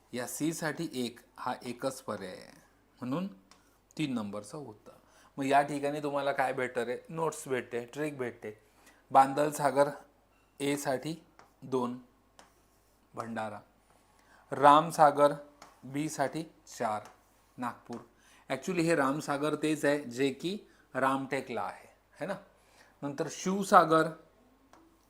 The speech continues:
सातारा. ठीक आहे, शिवसागर म्हणजे कोणतं? छत्रपती शिवाजी महाराज सागर. कोयना नदीवर असणारा कोयना डॅम त्याला.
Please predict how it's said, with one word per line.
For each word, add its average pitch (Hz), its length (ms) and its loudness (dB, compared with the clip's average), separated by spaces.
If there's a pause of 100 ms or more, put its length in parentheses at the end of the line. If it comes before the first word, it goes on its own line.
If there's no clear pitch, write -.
(280)
सातारा. 104 480 -4 (680)
ठीक 165 180 -4
आहे, - 100 -12 (360)
शिवसागर 160 540 2
म्हणजे 151 240 -2
कोणतं? 151 300 -2 (480)
छत्रपती 143 400 0
शिवाजी 131 360 0
महाराज 123 420 -2
सागर. 120 260 -4 (340)
कोयना 180 580 4
नदीवर 143 400 0
असणारा 131 340 -4
कोयना 139 440 0
डॅम 113 220 0 (180)
त्याला. 120 200 -6